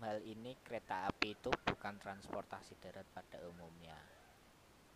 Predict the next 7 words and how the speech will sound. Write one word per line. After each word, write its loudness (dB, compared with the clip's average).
Namun 0
transportasi -2
darat -6
di -10
sini -10
bukan 12
berarti -2